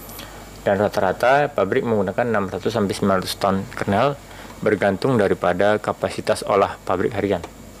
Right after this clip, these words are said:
Pada bagian bawah kernel dilengkapi sliding gate untuk mengeluarkan kernel pada saat dispek. Jadi, di bagian bawah ini ada sliding gate, sliding,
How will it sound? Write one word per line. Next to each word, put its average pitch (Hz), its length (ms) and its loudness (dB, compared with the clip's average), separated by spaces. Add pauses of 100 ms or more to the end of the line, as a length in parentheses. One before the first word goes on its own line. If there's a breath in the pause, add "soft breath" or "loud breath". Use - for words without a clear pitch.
(1200 loud breath)
Pada 127 240 4
bagian 135 320 4
bawah 127 160 4
kernel 123 240 2
dilengkapi 120 480 4
sliding 110 400 4
gate 87 300 4 (100)
untuk 104 240 -4
mengeluarkan 101 480 0
kernel 101 240 2
pada 98 160 2
saat 92 160 0
dispek. 98 320 -2 (240)
Jadi, 104 320 0
di 104 80 0
bagian 90 320 2
bawah 87 160 4
ini 104 80 0
ada 104 160 2
sliding 90 400 0
gate, 92 200 4 (680)
sliding, 101 480 2